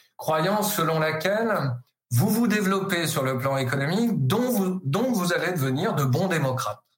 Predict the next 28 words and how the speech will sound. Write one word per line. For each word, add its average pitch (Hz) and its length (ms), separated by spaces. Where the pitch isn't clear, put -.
Voilà. 101 320
Hein, 117 160
il 131 80
y - 20
avait 120 120
une 123 120
sorte 131 280
de, 113 160
de 104 160
postulat 123 760
comme 101 200
ça. 131 640
C'est - 120
la 180 120
pensée 190 340
du 180 120
F 170 220
M 208 140
I. 208 220
Hein. 170 220
Vous 135 160
vous 185 160
développez 185 960
et 147 140
ensuite, 165 680
on 165 100
vous 165 180
démocratise. 156 880